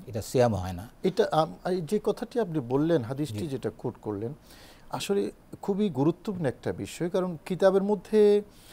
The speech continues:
Speaker 2: মোটা দাগে যে সংজ্ঞাটি আছে, আপনি যেটা উল্লেখ করলেন যে, "আল ইমসাক আনিল আকলে ওয়াশ শুরবে ওয়াল জিমা", অর্থাৎ পানাহার এবং স্ত্রীর সম্ভোগ থেকে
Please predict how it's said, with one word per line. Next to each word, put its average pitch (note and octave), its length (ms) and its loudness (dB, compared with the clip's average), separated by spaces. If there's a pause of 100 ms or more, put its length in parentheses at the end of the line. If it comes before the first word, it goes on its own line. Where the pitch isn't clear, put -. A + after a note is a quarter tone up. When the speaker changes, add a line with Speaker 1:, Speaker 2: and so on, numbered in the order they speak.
(180)
Speaker 2:
মোটা F3 260 6
দাগে D#3 300 6
যে C#3 140 2
সংজ্ঞাটি C#3+ 640 4
আছে, G#2+ 480 -4
আপনি A#2+ 260 -4
যেটা A#2+ 240 -4
উল্লেখ A#2+ 300 -2
করলেন A2 380 -2 (480)
যে, A#2 420 0
"আল B2+ 180 2
ইমসাক B2+ 600 4 (320)
আনিল B2 320 0
আকলে C3 540 2
ওয়াশ A#2 160 -2
শুরবে B2 540 -2
ওয়াল A#2 240 2
জিমা", A#2+ 320 -2 (720)
অর্থাৎ A#2 340 -2 (140)
পানাহার C3 460 4
এবং A#2 180 -2
স্ত্রীর A#2 300 -8
সম্ভোগ A2 520 -6
থেকে - 300 -8